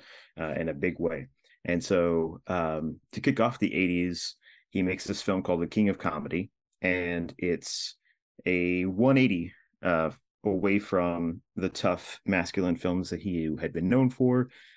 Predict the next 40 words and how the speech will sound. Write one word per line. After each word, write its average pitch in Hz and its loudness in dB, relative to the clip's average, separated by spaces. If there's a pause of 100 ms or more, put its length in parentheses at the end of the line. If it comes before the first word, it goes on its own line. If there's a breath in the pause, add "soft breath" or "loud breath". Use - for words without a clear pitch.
(180 loud breath)
Um, 80 -4
and 82 0
it's - -6
a 80 0
completely 120 4
different 85 0
kind 85 -2
of 78 -2
role 80 0
f-, - -14 (220)
uh, 73 -4
for 82 -2
its - -8
star, 90 0
Robert 87 2
De 82 -6
Niro, 87 2
who 101 2
has 82 -2
been 85 -4
in 76 -4
many 87 0
of 80 -4
Scorsese's 80 -8
films. 80 -4 (440 loud breath)
Um, 78 -6 (120)
in 92 -2
fact, 90 0
they're 87 2
very 82 0
synonymous 85 -2
for 90 -2
working 78 -6
together 80 -4
in 87 -6
many, 76 -8
many 82 -4
of 69 -10
their 73 -8
movies. 95 -2